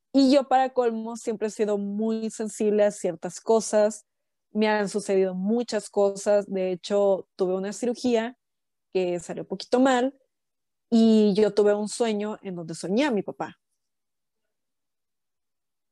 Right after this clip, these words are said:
O sea, y esa vez, de-, después de eso, me dijeron que yo había tenido una como alergia, este, a la anestesia, que me puso muy mal. O sea, fue así como que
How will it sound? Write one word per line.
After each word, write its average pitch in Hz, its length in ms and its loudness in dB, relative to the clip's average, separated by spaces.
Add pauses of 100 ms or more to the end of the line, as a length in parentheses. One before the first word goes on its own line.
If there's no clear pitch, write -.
(680)
O - 120 -20
sea, 175 360 -8
y 208 380 2
esa 202 320 2
vez, 233 440 0
de-, 190 540 -6
después 190 300 -8
de 202 160 -2
eso, 208 180 -6
me 220 100 -6
dijeron 190 300 -10
que 202 120 -2
yo 185 80 0
había 185 200 -4
tenido 196 540 0
una 185 600 -8
como 170 380 -20 (680)
alergia, 196 800 2
este, 170 680 -12
a 185 100 -4
la 185 60 -2
anestesia, 220 840 2
que 190 200 -6
me 175 160 -12
puso 175 300 -16
muy 170 140 -14
mal. 247 540 -2 (560)
O - 60 -12
sea, 196 260 2
fue 220 140 2
así 226 160 -4
como 240 220 -6
que 185 460 -6